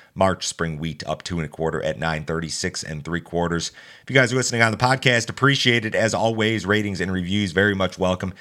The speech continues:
If you're watching on YouTube, make sure you subscribe to the channel, hit the like button. I know I sound terrible this morning, guys. I'm fighting a cold.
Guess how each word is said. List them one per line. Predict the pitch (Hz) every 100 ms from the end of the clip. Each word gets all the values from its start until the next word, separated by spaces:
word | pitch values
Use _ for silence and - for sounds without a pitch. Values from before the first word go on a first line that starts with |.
| -
If | -
you're | 90
watching | 95 - 92
on | 87
YouTube, | 90 87 90 85 -
make | 107 120
sure | - 95
you |
subscribe | - - - 82 73
to |
the | 69
channel, | - 85 85 78 - -
hit | 95
the | 85
like | 78 85 -
button. | 80 80 76
I | 87
know | 92
I | 87
sound | - 85 82
terrible | - 92 85
this | 82 -
morning, | 85 82 78
guys. | 82 78
I'm | -
fighting | - 80 67
a |
cold. | 82 80